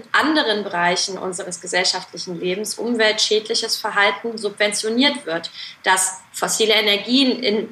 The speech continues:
Milliardenhöhe subventioniert werden, dass Kerosin nicht besteuert wird, dass wir keine vernünftige C O zwei Steuer haben, zumindest nicht in einem angemessenen Preis.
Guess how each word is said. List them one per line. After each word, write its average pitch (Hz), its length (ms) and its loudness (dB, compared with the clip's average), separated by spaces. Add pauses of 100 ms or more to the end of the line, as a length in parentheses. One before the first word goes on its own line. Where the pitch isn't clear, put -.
(140)
Milliardenhöhe 196 680 2
subventioniert 175 800 -4
werden, 165 300 0
dass 175 200 -4
Kerosin 185 600 2
nicht 208 220 0
besteuert 160 580 -2
wird, 165 220 -4 (320)
dass - 200 0
wir - 60 4
keine 175 300 2
vernünftige 185 580 -4
C - 180 0
O - 60 0
zwei 233 300 2
Steuer 208 420 4
haben, 175 280 2
zumindest 185 420 -6
nicht 190 160 -2
in 185 80 -6
einem 185 100 -4
angemessenen 180 680 -2
Preis. 214 420 0